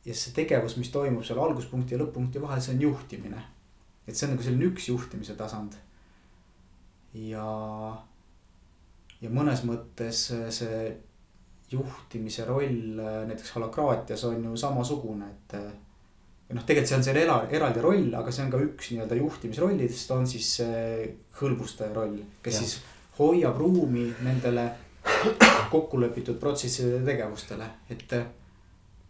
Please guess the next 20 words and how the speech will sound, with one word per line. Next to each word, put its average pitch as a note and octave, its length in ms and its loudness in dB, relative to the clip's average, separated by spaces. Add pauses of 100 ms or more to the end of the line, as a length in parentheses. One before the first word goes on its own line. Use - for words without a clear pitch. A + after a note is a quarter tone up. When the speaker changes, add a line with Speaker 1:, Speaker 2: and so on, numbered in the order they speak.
(280)
Speaker 1:
siis B2+ 160 -8
ma B2+ 40 0
saan D#3+ 200 -2
aru, C#3 80 0
et B2 80 0
see - 120 -4
tegelikult C#3 440 -2
on E3+ 80 -4
ka F3 80 0
juhtimine, - 480 -2
et - 40 -14
see D3 120 -4
on C#3+ 80 -4
nagu D3+ 160 0
ük-, - 160 -12
see D#3+ 160 -6
on D#3+ 160 -2
üks B2 160 -8
juhtimise G2+ 400 -12
tasand. G2+ 400 -14